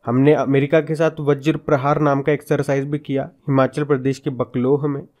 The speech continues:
और हिमाचल प्रदेश के बकलोह में ही हमने खंजर नाम का एक्सरसाइज भी किया था किर्गिस्तान के साथ में। उसके अलावा विनबैक्स नाम का एक्सरसाइज हमने वियतनाम के साथ में किया हरियाणा में।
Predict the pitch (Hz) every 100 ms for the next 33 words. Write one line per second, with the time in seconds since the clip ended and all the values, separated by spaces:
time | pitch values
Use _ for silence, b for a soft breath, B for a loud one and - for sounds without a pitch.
0 | _ _ - 147 151 147 143 139 180 175
1 | 156 165 165 160 143 143 151 151 165 156
2 | 139 135 139 _ _ - 135 143 151 -
3 | - 160 156 170 165 156 139 151 135 151
4 | 139 139 131 131 131 127 120 113 127 -
5 | - 131 123 - - 139 131 120 110 95
6 | - - _ _ - - 165 156 147 160
7 | - - 139 123 160 156 165 165 175 151
8 | 147 160 151 - 143 156 151 147 147 156
9 | 156 - - 123 135 143 139 131 139 151
10 | 156 151 143 160 156 147 143 _ _ _
11 | - 127 123 131 147 147